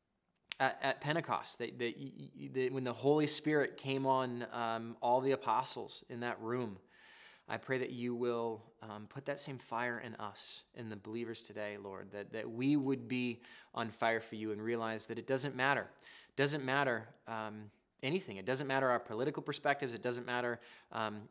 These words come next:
anything on this earth is all secondary to you. Thank you, Lord. I pray this in Jesus' name.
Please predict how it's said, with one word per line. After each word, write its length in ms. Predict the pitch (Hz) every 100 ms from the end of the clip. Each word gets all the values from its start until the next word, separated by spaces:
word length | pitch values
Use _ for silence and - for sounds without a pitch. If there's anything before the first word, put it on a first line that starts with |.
| _
anything 480 | 151 165 160 156 147
on 200 | 139 131
this 280 | 131 - -
earth 440 | 131 139 - - - -
is 140 | 113
all 160 | 117 120
secondary 520 | - 123 120 117 113
to 120 | -
you. 160 | 110 107 - _ _ _ _ _ _ _ _ _ _ - -
Thank 180 | 110 104
you, 100 | 107
Lord. 220 | 98 90
I 760 | - - _ _ _ _ _ _
pray 160 | - 101
this 140 | 101 101
in 80 |
Jesus' 300 | 101 98 101
name. 240 | 107 110